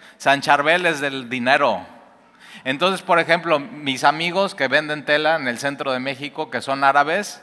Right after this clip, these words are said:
tienen, todos tienen a San Charbel, no solamente en el negocio su, de, su,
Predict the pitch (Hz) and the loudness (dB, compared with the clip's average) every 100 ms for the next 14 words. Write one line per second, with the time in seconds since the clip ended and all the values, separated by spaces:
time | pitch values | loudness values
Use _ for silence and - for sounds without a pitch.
0 | - - 127 143 143 131 156 175 208 - | -14 -2 0 0 -4 -4 2 2 2 -2
1 | 175 165 160 139 139 120 - 131 127 135 | -4 -4 -2 -2 -2 -6 -4 2 2 2
2 | 165 175 170 185 175 170 170 160 139 135 | 0 0 -2 0 0 0 -4 -4 -4 -4
3 | 135 135 135 160 165 135 131 117 - 117 | -2 -2 -2 -4 -6 -8 -10 -12 -8 -8
4 | 113 131 120 | -6 -8 -10